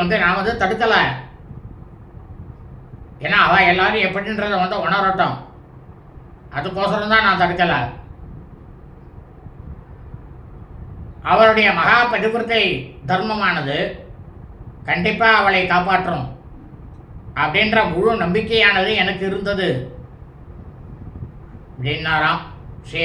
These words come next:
ராமபிரான் அக்னி பகவான்கிட்ட. "இமாமபி விசாலாட்சியும் ரட்சிதாம் ஸ்வேன தேஜசா ராவணோ நாதி வர்த்தத்தே, வர்த்தேதா வேளாமிவ மகோததி."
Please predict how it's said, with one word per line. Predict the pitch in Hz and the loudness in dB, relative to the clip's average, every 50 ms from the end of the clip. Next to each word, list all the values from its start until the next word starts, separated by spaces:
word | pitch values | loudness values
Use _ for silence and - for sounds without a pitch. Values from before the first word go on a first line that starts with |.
| 160 139 | 0 0
ராமபிரான் | 131 143 165 165 156 151 147 147 135 123 | 0 -2 -2 -2 -2 -2 -2 -2 -2 -4
அக்னி | 127 147 156 175 165 | -6 -4 -4 -4 -2
பகவான்கிட்ட. | 143 143 139 131 131 127 127 123 120 - - - - - - - - - - - - - - - - - - - 120 143 | -2 0 0 0 0 0 0 -2 -4 -4 -10 -16 -18 -20 -20 -20 -20 -20 -20 -20 -20 -20 -20 -20 -20 -18 -14 -8 -6 -4
"இமாமபி | 151 175 196 202 208 208 208 202 202 202 202 202 202 202 - - - - - - - | 2 4 4 4 4 2 0 0 0 0 0 0 -2 -4 -8 -14 -16 -18 -18 -16 -10
விசாலாட்சியும் | 131 127 - 165 170 160 151 156 147 131 - 147 139 127 127 127 - - - - - - - - - - - - - - - | -6 -2 0 2 2 4 4 2 0 0 -2 -6 -6 -6 -6 -8 -12 -16 -18 -18 -18 -18 -18 -18 -16 -16 -16 -16 -14 -8 -6
ரட்சிதாம் | 139 139 - 185 190 180 180 180 180 185 185 190 - - - - - - - - | -6 -6 -4 -6 0 2 4 4 4 2 -2 -4 -10 -12 -14 -16 -16 -16 -16 -16
ஸ்வேன | - - 131 147 165 175 180 185 185 180 | -12 -8 -4 -2 0 0 0 0 0 0
தேஜசா | 170 160 151 143 131 135 127 123 131 131 - - - - - - - - - - - - - 127 127 | -2 -2 -2 -4 -4 -2 -2 -4 -4 -6 -10 -14 -14 -14 -14 -16 -18 -20 -20 -20 -20 -16 -10 -4 0
ராவணோ | 156 165 175 214 233 233 240 240 226 226 220 220 214 | 4 6 6 6 8 6 6 6 6 4 2 2 2
நாதி | 165 180 202 202 196 196 185 | 2 2 0 0 -2 0 0
வர்த்தத்தே, | 180 175 175 180 175 175 - 175 160 151 151 156 - - | 0 0 0 -4 -4 -4 -2 -2 -2 -2 -2 -4 -6 -6
வர்த்தேதா | 143 151 151 - - 180 170 160 127 170 156 139 123 - - - - - - - - - - - - - - - - - - - - - - - - - - - | -6 -6 -6 -2 0 2 2 2 2 2 0 0 0 -2 -4 -8 -14 -18 -20 -20 -20 -20 -20 -20 -20 -20 -20 -18 -18 -18 -18 -18 -18 -18 -20 -20 -20 -20 -10 -6
வேளாமிவ | 143 165 185 202 202 202 202 196 190 196 196 196 196 208 214 - - - - - - - - 139 | 0 2 4 6 8 8 8 8 6 2 4 4 4 4 4 0 -6 -12 -16 -18 -18 -10 -6 -2
மகோததி." | 143 170 190 190 190 180 170 - 131 156 151 | 0 0 0 0 0 -2 -4 -6 -4 -6 -4